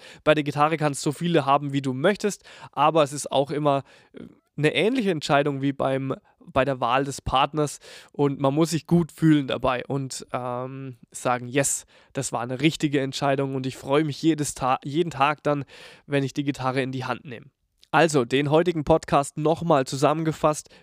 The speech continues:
Bevor du eine Gitarre kaufst, solltest du dir verschiedene Fragen stellen, wie zum Beispiel, warum kaufst du sie, welche Gitarren hast du schon,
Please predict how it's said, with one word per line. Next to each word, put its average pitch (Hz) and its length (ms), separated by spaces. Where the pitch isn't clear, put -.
Bevor 180 460
du 190 180
eine 160 220
Gitarre 151 380
kaufst, - 340
solltest 160 340
du 151 80
dir 143 280
verschiedene 160 600
Fragen 151 420
stellen, 156 500
wie 151 120
zum 147 200
Beispiel, 131 380
warum 139 320
kaufst 135 400
du 143 40
sie, 139 220
welche 139 300
Gitarren 131 440
hast 147 220
du 156 80
schon, 147 300